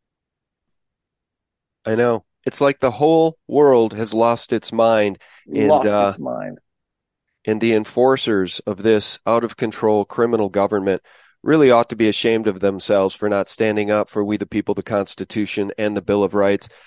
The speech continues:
Speaker 1: One thing I do want to do, though, is quickly turn our attention to those who are continuing to die suddenly. We've got the account here on Twitter of Doctor William Makis, who notes, in Australia, a forty-six-year-old mom of two, Amber Stokes, went for a run on July fourth.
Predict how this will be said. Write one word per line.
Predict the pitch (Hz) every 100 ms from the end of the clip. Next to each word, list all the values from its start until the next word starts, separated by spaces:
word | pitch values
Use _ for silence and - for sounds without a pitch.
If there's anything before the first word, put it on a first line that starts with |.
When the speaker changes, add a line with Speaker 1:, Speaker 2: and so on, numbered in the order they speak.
| - -
Speaker 1:
One | 143
thing | 156 143
I | 113
do | 123
want | 123 110
to |
do, | 98 113
though, | 113 107
is | 95
quickly | - 147 - 113
turn | - 110
our | 101
attention | 92 - 107 107 101 95
to | 90 101 92
those | 101 104
who | 98 107
are | 95 87 _ -
continuing | 120 - 190 165 117
to | 110
die | 117 113
suddenly. | 104 - 127 123 101 104 - - _ _
We've | - 98
got | 117 117
the | 113 104
account | - 113 107
here | 110
on | 101
Twitter | - 120 110
of | 90
Doctor | 107 110 107
William | 98 110 104 95
Makis, | 101 127 - 101 - - - _
who | 123
notes, | 123 127 127 - - _ _ _ _
in | 135
Australia, | 123 - 151 190 170 98 113 _ _ _ _
a | -
forty-six-year-old | 160 160 131 151 - 135 123
mom | 127 127
of | 117
two, | - 147 127
Amber | 131 143 120
Stokes, | - 139 147 -
went | 139 180
for | - 139
a |
run | 117 151 160
on | 127
July | 110 120 117
fourth. | 113 156 160 127